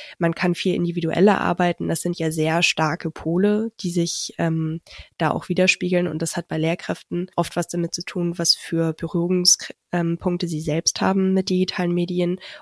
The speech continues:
und teilweise auch, in welchem Alter sie sind. Deswegen denke ich, dass da im Lehramtsstudium anzusetzen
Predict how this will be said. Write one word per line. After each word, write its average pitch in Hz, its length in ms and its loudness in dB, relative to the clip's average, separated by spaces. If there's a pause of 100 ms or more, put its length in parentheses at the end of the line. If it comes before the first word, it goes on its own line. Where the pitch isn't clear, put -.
und 165 120 -4
teilweise 180 540 2
auch, 180 140 -2
in 165 100 -4
welchem 165 220 -4
Alter 170 340 0
sie 165 140 -8
sind. 147 360 -4 (680)
Deswegen 175 340 2
denke 170 240 2
ich, 175 100 -8
dass 170 200 -4
da 160 320 -2 (160)
im 180 120 0
Lehramtsstudium 185 680 2
anzusetzen 170 800 -2